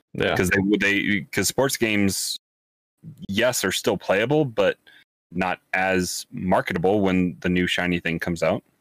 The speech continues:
Speaker 1: Right. And after about, I don't know, at, at about nine months, you start seeing previews for next, next year's version of the game. So,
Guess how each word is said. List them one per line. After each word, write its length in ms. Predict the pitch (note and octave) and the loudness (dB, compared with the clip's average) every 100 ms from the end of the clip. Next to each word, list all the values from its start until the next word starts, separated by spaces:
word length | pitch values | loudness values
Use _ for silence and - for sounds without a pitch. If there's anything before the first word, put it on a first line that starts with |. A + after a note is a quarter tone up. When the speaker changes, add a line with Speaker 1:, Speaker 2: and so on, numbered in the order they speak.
| _ _ _ | _ _ _
Speaker 1:
Right. 320 | - G2+ F2+ - _ _ | -4 0 0 -4 _ _
And 240 | C3 A#2+ A#2+ | 0 2 2
after 500 | B2 C3+ - D3 C3 | 0 -2 0 2 2
about, 640 | A2+ A2+ A2 G#2+ - - _ _ _ _ _ _ | 2 2 2 2 0 -4 _ _ _ _ _ _
I 280 | G#2+ G2 G2+ | -10 -4 -2
don't 200 | G#2 G2 | 0 0
know, 240 | F#2+ G2+ D2+ | 0 2 2
at, 280 | A2 G#2+ | 0 0
at 180 | A#2+ B2+ | -2 0
about 260 | C#3 B2 A2+ | 0 2 2
nine 280 | G#2 A#2 D3 | 2 2 2
months, 300 | G#2+ G#2 A2 | 2 0 0
you 80 | |
start 280 | G#2 A2+ A2 | -2 0 0
seeing 260 | - A2 G2+ | 0 0 0
previews 460 | G#2 A2 G#2 G#2 G2+ | 0 0 2 0 0
for 200 | - G2 | -2 0
next, 460 | G2+ C3 - - _ _ _ | -2 -4 -10 -12 _ _ _
next 320 | A2+ B2+ - A2 | -4 -4 -4 0
year's 200 | G2+ F#2+ | 0 2
version 420 | G2+ F#2 F#2 F#2 | 2 2 0 0
of 140 | F2 | -2
the 80 | F2+ | -4
game. 300 | F#2 F#2 G#2+ | -2 0 -2
So, 600 | G#2 G2+ F#2+ F#2 F#2 | 0 0 2 2 0